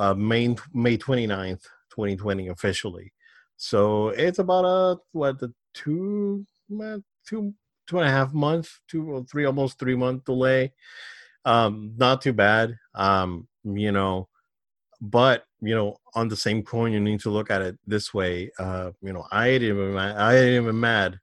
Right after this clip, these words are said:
about this, 'cause when you look at what happens when you don't delay games and you try to rush it out, you get two K, uh,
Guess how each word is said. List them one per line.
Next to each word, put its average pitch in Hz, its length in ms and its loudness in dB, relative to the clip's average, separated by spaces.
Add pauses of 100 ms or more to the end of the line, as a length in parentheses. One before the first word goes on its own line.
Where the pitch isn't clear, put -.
(120)
about 98 340 -2
this, 90 300 -10 (540)
'cause 101 240 2
when 110 140 0
you 101 100 2
look 113 180 2
at 120 200 6 (220)
what 107 280 4
happens 110 500 2
when 113 140 2
you 107 80 -2
don't 104 260 0
delay 110 300 0
games 107 420 -2
and 101 160 -2
you 95 60 -10
try 110 260 0
to 113 60 -6
rush 107 420 -4
it 117 80 0
out, 135 300 4 (400)
you 120 160 4
get 135 240 6
two 120 220 0
K, 123 420 6
uh, 127 40 2